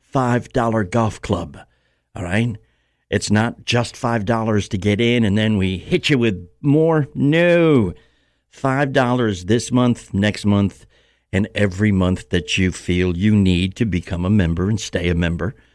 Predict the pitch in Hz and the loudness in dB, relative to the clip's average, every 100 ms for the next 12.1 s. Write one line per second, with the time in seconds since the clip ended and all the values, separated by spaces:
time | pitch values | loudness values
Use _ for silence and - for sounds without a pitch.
0 | _ _ _ _ _ - 101 87 104 - | _ _ _ _ _ -2 -2 -2 -4 -2
1 | - 113 101 101 113 95 92 107 95 87 | -2 0 0 0 0 0 0 -2 -2 0
2 | 101 110 120 143 180 82 67 - _ _ | 2 0 0 -2 -4 -8 -10 -16 _ _
3 | _ _ _ 107 104 107 95 90 104 92 | _ _ _ 0 2 0 -2 -4 -6 -6
4 | - 135 135 151 - 95 - 104 113 120 | 0 0 2 -2 -6 -8 -4 -2 0 -2
5 | 104 95 - 110 110 120 98 87 - 107 | -6 -10 -4 -2 -2 -4 -6 -8 -4 -2
6 | 107 120 104 104 135 147 143 117 135 139 | 0 -2 -2 -2 -2 -2 -2 0 2 4
7 | 135 139 131 131 123 127 104 82 85 82 | 4 4 4 2 2 2 4 2 -6 -12
8 | - _ _ _ _ - 90 131 - - | -16 _ _ _ _ -8 0 0 -2 -2
9 | 131 107 92 - 101 98 85 90 90 117 | 2 2 0 -2 0 0 -2 -6 0 0
10 | 123 117 113 90 104 95 87 120 135 131 | 2 2 0 0 0 0 0 0 2 2
11 | 151 165 - _ _ _ _ - 110 110 | 0 -4 -10 _ _ _ _ 0 2 2